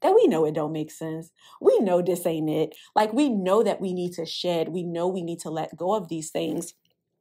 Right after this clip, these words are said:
But it's like, "I've always done this. This is familiar. This is comfortable. So let me figure out how to make something work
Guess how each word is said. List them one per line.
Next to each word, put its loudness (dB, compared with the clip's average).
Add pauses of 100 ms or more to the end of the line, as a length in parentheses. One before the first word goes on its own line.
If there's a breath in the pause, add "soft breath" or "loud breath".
(240)
But 4
it's 2
like, 0
"I've -2
always 4
done 2
this. 0 (360 soft breath)
This 0
is -2
familiar. 2
This 4
is -4
comfortable. -2 (220 loud breath)
So 2
let 0
me 0
figure 0
out -2
how -4
to -4
make -2
something -4
work -2